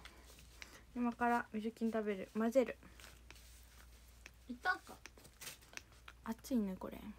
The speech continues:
Speaker 1: 「この前配信になった、ツイートしました。」えー、嬉しい。ありがとう。<laughs> 嬉しいです。オムランドさん。<laughs> え、大丈夫？今日は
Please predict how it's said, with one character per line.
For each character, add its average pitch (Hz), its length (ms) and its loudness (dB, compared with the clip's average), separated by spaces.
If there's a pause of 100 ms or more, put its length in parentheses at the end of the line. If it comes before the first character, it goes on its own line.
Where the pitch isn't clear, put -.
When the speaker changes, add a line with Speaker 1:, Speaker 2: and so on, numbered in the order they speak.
(600)
Speaker 1:
「こ - 120 2
の 392 60 10
前 453 120 12
配 339 180 12
信 330 140 8
に - 20 10
な 370 60 12
っ 359 40 4
た、 - 80 2
ツ 339 120 10
イ - 20 12
ー 359 40 10
ト 480 80 10
し 453 60 8
ま 523 120 12
し 480 80 10
た。」 359 100 12
え - 0 - (300)
ー、 - 20 10
嬉 508 220 8
し 508 240 2
い。 - 140 -4
あ - 160 8
り 403 100 2
が 480 300 8
と 415 520 10
う。 - 60 -2 (1500)
<laughs> - 0 -
嬉 254 200 10
し 269 140 6
い 226 40 6
で 208 220 4
す。 - 140 -12 (160)
オ 208 40 -4
ム 214 200 -2
ラ 226 140 10
ン 202 200 2
ド - 60 -12
さ - 180 -10
ん。 - 60 8
<laughs> - 0 -
え、 - 60 4 (760)
大 403 140 10 (140)
丈 427 100 12 (1700)
夫？ 233 120 6
今 208 120 6
日 208 60 0
は 214 80 -6